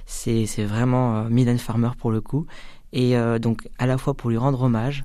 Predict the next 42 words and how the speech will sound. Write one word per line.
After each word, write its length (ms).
hommage 240
à 60
son 140
univers, 500
et 100
aussi 320
parce 380
que 120
dans 140
ce 140
texte, 500
euh, 220
alors 180
il 40
y 40
a 40
une 100
double 200
lecture. 540
À 60
la 140
fois, 420
on 240
est 140
sur, 540
effectivement, 920
j'ai 160
envie 280
de 60
dire, 300
euh, 140
un, 240
un 160
appel, 420
euh, 280
pour 280
aimer, 540
enfin 160
ratisser 500
large 380
dans 100
l'amour. 500